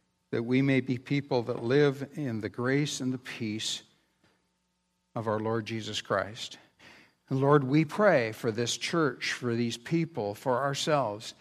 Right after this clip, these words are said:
that the word of the Lord will trumpet forth that you are real and that you want to save and rescue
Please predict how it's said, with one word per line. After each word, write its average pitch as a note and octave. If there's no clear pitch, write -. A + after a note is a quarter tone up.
that B2+
the B2
word D3
of F3
the E3+
Lord C#3
will B2+
trumpet E3+
forth B2+
that A#2
you C#3
are A2+
real A2+
and B2+
that B2+
you C3
want B2+
to C3
save A#2+
and B2
rescue G#2+